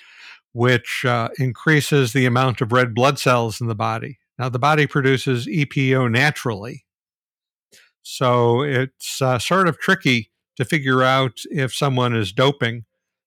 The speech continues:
to, uh, artificially increase the amount of red blood cells and therefore the amount of oxygen in their body and therefore their endurance.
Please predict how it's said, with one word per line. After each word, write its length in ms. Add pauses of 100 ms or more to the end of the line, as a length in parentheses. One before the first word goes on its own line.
(160)
to, 480
uh, 220
artificially 720
increase 420
the 80
amount 420
of 140
red 220
blood 260
cells 380
and 120
therefore 380
the 80
amount 260
of 80
oxygen 600
in 140
their 220
body 460
and 180
therefore 600
their 360
endurance. 720